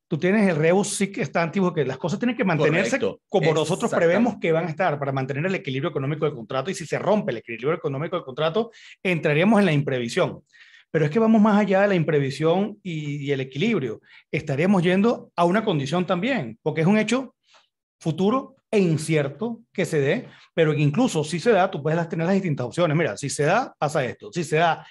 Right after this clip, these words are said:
Speaker 1: y ocurren estas consecuencias, también esto. Yo no veo, a lo mejor, por supuesto, pasa como lo que veníamos hablando de, del,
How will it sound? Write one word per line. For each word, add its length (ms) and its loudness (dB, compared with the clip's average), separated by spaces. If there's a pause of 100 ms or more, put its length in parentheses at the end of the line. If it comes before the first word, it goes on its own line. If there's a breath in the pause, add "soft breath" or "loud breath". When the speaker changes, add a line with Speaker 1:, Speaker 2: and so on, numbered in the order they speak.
(120)
Speaker 1:
y 60 -2
ocurren 340 0
estas 160 -2
consecuencias, 640 -2
también 240 -2
esto. 220 -6
Yo 140 2
no 120 4
veo, 400 2 (400 loud breath)
a 60 -8
lo 100 -6
mejor, 240 -2
por 120 -2
supuesto, 640 -4
pasa 300 -2
como 180 0
lo 100 -2
que 100 -6
veníamos 420 -4
hablando 300 0
de, 100 0
del, 460 -10